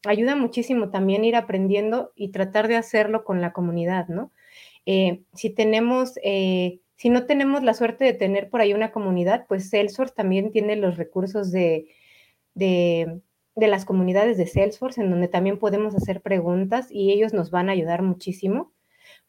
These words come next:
Pero a mí sí me gusta mucho recomendarles eso, o sea, si tienen, eh, amigos, compañeros que estén en la misma situación o que ellos sí sepan Salesforce y están dispuestos a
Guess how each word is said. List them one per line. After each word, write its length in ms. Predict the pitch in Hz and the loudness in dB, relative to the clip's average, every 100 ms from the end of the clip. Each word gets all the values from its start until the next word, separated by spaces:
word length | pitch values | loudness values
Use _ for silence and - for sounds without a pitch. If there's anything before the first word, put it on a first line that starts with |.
| - | 4
Pero 200 | 233 226 | 8 8
a 40 | |
mí 100 | 247 | 8
sí 100 | 277 | 6
me 120 | 392 294 | 2 2
gusta 200 | 294 294 | 0 -4
mucho 220 | 277 311 | -2 -2
recomendarles 760 | 240 202 190 190 202 226 226 | 0 0 0 2 2 0 0
eso, 240 | 190 190 170 | -2 -2 -6
o 40 | |
sea, 240 | 185 170 | -4 -4
si 160 | 170 208 | -4 -4
tienen, 500 | 233 254 294 311 311 - _ _ _ | 0 2 2 0 -2 -10 _ _ _
eh, 460 | 196 196 190 190 196 _ _ _ | -2 2 2 0 -4 _ _ _
amigos, 640 | 208 214 226 254 285 254 | 0 2 2 2 2 0
compañeros 840 | - 208 196 196 208 214 233 233 226 | -2 -4 -2 -2 -2 -2 0 -2 -2
que 80 | 202 | -6
estén 260 | 190 214 | -4 -2
en 80 | 254 | -2
la 80 | 247 | 0
misma 280 | 202 214 220 | 0 0 -4
situación 440 | - 175 180 214 | -4 -6 0 2
o 80 | 190 | 2
que 100 | 214 | 2
ellos 200 | 214 226 | 0 2
sí 80 | 226 | 0
sepan 400 | 220 196 208 196 | 0 2 0 0
Salesforce 760 | 208 196 220 - 202 185 185 | 2 2 0 -2 -2 -2 0
y 20 | |
están 320 | 190 - 214 233 | -6 0 0 2
dispuestos 760 | 247 - 214 226 - 240 233 | -2 0 2 2 2 -4 2
a 300 | 190 170 156 | 2 2 -2